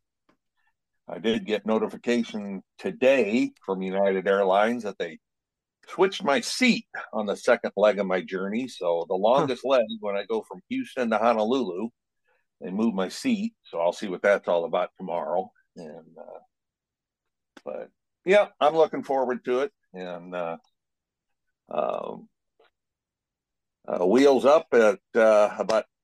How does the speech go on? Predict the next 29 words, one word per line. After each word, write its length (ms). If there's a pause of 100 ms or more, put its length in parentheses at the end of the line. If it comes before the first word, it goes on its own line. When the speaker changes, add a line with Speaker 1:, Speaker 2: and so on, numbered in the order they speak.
(140)
Speaker 1:
twelve 300
hours 420
and 160
eight 220
minutes 320
from 180
now. 160 (1040)
So 220
Speaker 2:
You'll 140
be 220
in 100
the 180
air 300
by 160
the 80
time 180
this 160
publishes. 540
I 40
think 200
what 120
you 160
fly 340
out 200
at 80
about, 400
uh, 460 (100)
yeah, 160
about, 240